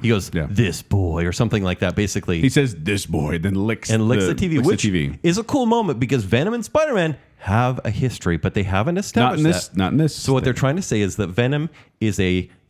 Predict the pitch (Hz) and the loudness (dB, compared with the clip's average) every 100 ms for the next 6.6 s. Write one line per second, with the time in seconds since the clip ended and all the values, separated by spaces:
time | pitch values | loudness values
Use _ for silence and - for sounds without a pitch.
0 | - _ - 92 90 - 95 98 127 156 | -18 _ 0 2 2 2 2 2 0 -2
1 | 165 165 127 110 110 113 110 _ _ - | -4 0 0 2 0 -2 -4 _ _ -2
2 | 92 117 135 135 - 120 104 90 90 90 | 0 2 0 -2 0 0 2 2 2 -2
3 | - - _ 104 117 120 117 113 110 95 | -6 -20 _ 0 0 2 0 0 0 2
4 | 95 92 87 85 - 101 87 82 80 - | 2 2 0 -2 -2 0 0 0 -4 -8
5 | - _ 101 95 85 101 95 95 87 110 | -16 _ 0 0 2 2 2 0 0 -2
6 | 117 113 98 87 90 - | 0 0 0 0 0 -6